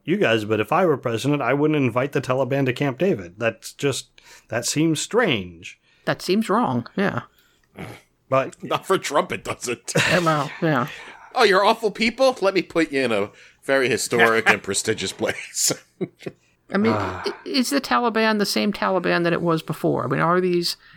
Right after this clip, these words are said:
Speaker 2: maybe not all the same people, obviously, but do they still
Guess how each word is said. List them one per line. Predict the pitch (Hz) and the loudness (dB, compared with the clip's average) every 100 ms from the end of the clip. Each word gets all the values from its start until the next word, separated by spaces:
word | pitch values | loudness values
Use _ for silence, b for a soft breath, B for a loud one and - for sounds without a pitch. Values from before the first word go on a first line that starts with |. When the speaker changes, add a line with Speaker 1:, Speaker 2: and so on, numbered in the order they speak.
| b | b
Speaker 2:
maybe | 175 156 | -4 -2
not | 143 135 - | 0 -2 -2
all | 135 | -4
the | 123 | -4
same | - 131 | -2 -2
people, | 123 156 123 | 0 -2 -2
obviously, | 113 143 - 135 | -6 -4 -4 -2
but | 147 120 - B B - | -2 -4 -4 B B -2
do | 180 | 0
they | 170 | 0
still | - 180 170 160 160 | 0 0 2 2 -2